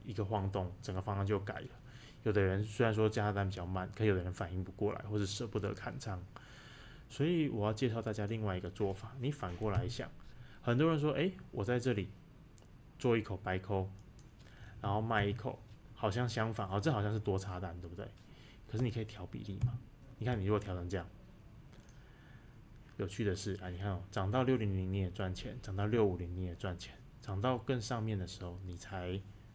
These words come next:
准备会赔钱。我们那时候再调整就好。可如果今天你碰到急杀，它一直都会是赚钱的状态，它一直都会是赚钱的状态。那像这种主单的方式哦，你就会比较轻松，可以抱得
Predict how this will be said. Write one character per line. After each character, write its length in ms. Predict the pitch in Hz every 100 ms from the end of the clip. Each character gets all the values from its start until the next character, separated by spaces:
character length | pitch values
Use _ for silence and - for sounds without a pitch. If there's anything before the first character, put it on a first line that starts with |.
| -
准 120 | - 87 87
备 320 | 107 98 95 - - - - - -
会 100 | 104
赔 180 | - 87
钱。 160 | - -
我 80 | 123
们 80 | 110
那 80 |
时 80 | 113
候 40 | 107
再 80 |
调 220 | 101 95 90
整 160 | 98
就 100 | 98
好。 160 | 92 - - - - -
可 160 | - 143
如 160 | 147
果 100 | 147
今 100 | 123
天 80 | 120
你 40 | 101
碰 120 | 110
到 80 | 107
急 240 | 107 92
杀， 320 | 87 92 90 - - - - - -
它 140 | - -
一 120 | 151
直 140 | -
都 260 | 101 101 98
会 220 | 98 104
是 560 | 98 - 107 95 90 90 - -
赚 240 | - 101 95
钱 180 | - 120
的 120 | 101
状 280 | - 101 87
态， 220 | - 110 -
它 100 | -
一 80 | 104
直 80 |
都 160 | - 92
会 80 | 87
是 120 | 95
赚 200 | - 90
钱 160 | 87 -
的 80 | 117
状 180 | 110 113
态。 100 | - - - - - - - -
那 100 | 185
像 240 | 202 170
这 160 | 156 139
种 180 | 104 98
主 140 | 101
单 220 | 98 104
的 100 | 98
方 300 | 95 98 95
式 220 | 98 98
哦， 80 | 90 113 101
你 60 |
就 120 | 92 98
会 40 |
比 100 | 92
较 100 | 90
轻 260 | - 95 90
松， 240 | 95 87 - - -
可 140 | - 95
以 60 |
抱 260 | 101 101 87
得 260 | 92 85